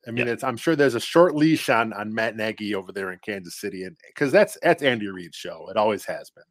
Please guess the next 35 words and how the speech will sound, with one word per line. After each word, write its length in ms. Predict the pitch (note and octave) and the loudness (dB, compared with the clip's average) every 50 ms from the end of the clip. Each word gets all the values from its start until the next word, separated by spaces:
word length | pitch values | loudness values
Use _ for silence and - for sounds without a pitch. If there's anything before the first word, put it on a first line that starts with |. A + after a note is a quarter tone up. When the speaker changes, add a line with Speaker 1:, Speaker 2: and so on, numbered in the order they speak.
| _ _ _ _ _ _ _ _ _ - | _ _ _ _ _ _ _ _ _ -10
Speaker 2:
Right. 160 | - G#2+ G#2+ - _ _ _ - | -8 -8 -8 -10 _ _ _ -14
Exactly. 560 | A#2+ A#2 G#2 G2 F2+ F2 - - - F#2+ F2+ - _ _ | -12 -10 -8 -8 -10 -10 -10 -14 -16 -16 -16 -16 _ _
So, 320 | - - - A#2+ A2 G#2 G#2 - - - - - _ _ _ _ _ _ _ _ - | -18 -12 -8 -8 -8 -8 -10 -16 -20 -20 -20 -20 _ _ _ _ _ _ _ _ 2
all 100 | - D#3+ | 4 6
right. 220 | F3 E3 D#3 D3+ D3 | 8 8 8 6 6
Well, 160 | D3+ D#3 C#3+ | 4 4 4
we'll 220 | C#3 E3+ G3 G3+ G3 | 4 4 2 2 2
stick 280 | - - - G#3 - | -2 -4 -6 -4 -2
around 360 | F#3 E3+ E3 E3 E3 E3+ D#3+ | -2 0 0 0 0 0 -2
for 140 | - - D3 | -2 -4 -4
the 440 | B2 B2 B2 A#2 A2+ A2 A2 A2 G#2+ | -2 0 0 2 2 2 0 0 -2
YouTube 440 | G#2+ B2+ C3 C3 - - C#3+ C3 B2+ | -4 -6 -6 -6 -6 -6 -4 -2 0
audience 580 | C3+ C3 B2+ C3 C3 B2+ B2+ B2+ B2 - - - | 2 2 2 2 0 0 -2 -2 -4 -6 -8 -8
and 420 | A#2+ A2+ A2+ A2+ A2+ A2+ A2+ G#2+ - | -8 -8 -6 -6 -6 -8 -8 -10 -10
hit 160 | - B2 - | -12 -12 -12
some 100 | - A#2+ | -12 -8
questions 400 | - - C3+ B2+ - C#3 B2 B2 | -4 -2 -2 -2 -2 -4 -4 -4
up. 160 | B2+ B2+ - | -4 -4 -6
Looks 120 | B2 - | -8 -8
like 140 | B2 A#2 G#2 | -8 -8 -8
we 100 | G2+ A2 | -8 -8
got 460 | G#2 A2+ A2 G#2+ G#2 G#2 G2+ G2 - | -4 -2 -2 0 0 -2 -2 -4 -6
a 20 | - | -8
couple 240 | - A#2+ - - G#2 | -10 -10 -10 -8 -4
dozen 300 | A2+ A2+ A2 G2+ G#2+ G#2+ | -4 -4 -2 -4 -4 -6
over 200 | G#2 G2 G#2 G2+ | -6 -6 -6 -4
there. 480 | G2 A#2 B2+ C3+ C#3 C3+ C3+ C3+ C3 _ - _ _ _ _ - | -2 0 2 2 4 2 2 0 -2 _ -14 _ _ _ _ -6
Uh, 320 | - A2+ A2 G#2+ G#2+ G#2 G2+ G#2 | -2 0 0 2 0 0 -2 -2
but 220 | - A#2 A2 A2 - | -2 -2 -2 -2 -4
if 140 | - A#2+ - | -8 -10 -6
you're 100 | B2 A#2+ | -4 -4
listening 260 | A#2+ - - C3 A#2+ | -4 -4 -6 -8 -8
to 80 | - A2+ | -8 -10
the 60 | A2+ | -12
podcast, 760 | - - C#3 C#3 C#3+ - - C#3+ C#3+ C#3 C3+ B2+ - - - | -6 -4 -2 -2 -2 -2 -4 -4 -2 -2 -2 -4 -6 -10 -18